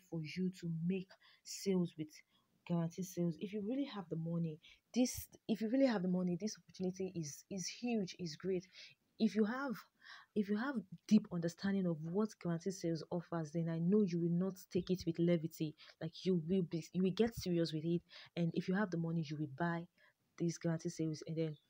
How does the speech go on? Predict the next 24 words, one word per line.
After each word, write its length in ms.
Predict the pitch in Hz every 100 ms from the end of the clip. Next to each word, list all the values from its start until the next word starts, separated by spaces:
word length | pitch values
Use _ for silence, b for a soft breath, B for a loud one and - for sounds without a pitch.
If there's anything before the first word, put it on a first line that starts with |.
| b b -
make 380 | 180 190 208 - -
money. 420 | 175 170 165 147 b b b b -
Okay, 320 | 170 196 202 B B
so 260 | - 226 202 196
one 220 | 294 302
benefit 480 | - 185 185 190 190
is 140 | 180 147
that, 200 | 160 151 _ -
one 220 | 233 302
thing 260 | - 208 185
I, 220 | 165 151 139 -
I 160 | 156 -
understand 460 | 165 170 - 180
about 260 | 165 165 165
this 180 | 160 -
is 140 | 156 214
if 100 | 196
you 140 | 208
have 220 | 208 302 226
your 140 | 208 -
own 120 | 202 190
personal 460 | 190 196 190 185 156
website 540 | 190 - 143 135 185 - B B B B B _ _ _
and 340 | 202 185 180